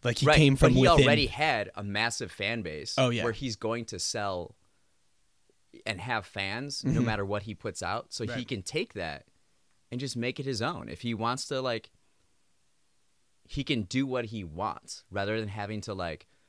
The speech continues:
Speaker 2: "Oh, what's popular today? I'm gonna, oh, kinda do something, do a riff like that," or
Speaker 1: Mm-hmm.
Speaker 2: say so-, he just, like, takes his time. He was the last, uh, One Direction member to put out an album.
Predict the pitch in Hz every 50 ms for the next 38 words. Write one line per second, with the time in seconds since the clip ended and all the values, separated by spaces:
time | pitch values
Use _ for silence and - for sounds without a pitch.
0 | _ _ _ _ 131 123 117 107 107 120 117 - - - - 120 113 - 120 110
1 | 113 110 104 92 - - 95 107 110 110 107 98 92 90 98 107 101 110 107 101
2 | 98 95 92 90 87 92 - _ _ _ _ _ _ _ 113 107 101 98 98 87
3 | - - 117 107 104 104 - - - 131 120 - - 139 - 110 107 101 131 123
4 | 113 104 101 123 120 - - 120 110 95 87 110 113 117 113 107 107 104 104 -
5 | 107 233 254 247 233 131 120 - - - - - - 110 123 135 139 160 170 -
6 | - 165 151 147 131 110 - _ _ _ _ _ _ _ _ _ _ _ _ _
7 | _ _ _ - 135 120 - 127 113 - - 131 135 135 104 101 123 139 139 -
8 | 151 120 104 98 104 107 107 107 107 - - - _ _ _ _ _ _ _ _
9 | _ - 92 90 90 78 65 55 52 50 - - 87 101 104 101 101 95 98 92
10 | 101 101 101 - - 104 95 90 90 87 87 87 90 90 87 90 87 90 87 85
11 | 82 85 - _ _ - 90 - - 110 92 85 82 87 95 87 - _ 90 90
12 | 80 - 69 85 90 87 110 113 127 139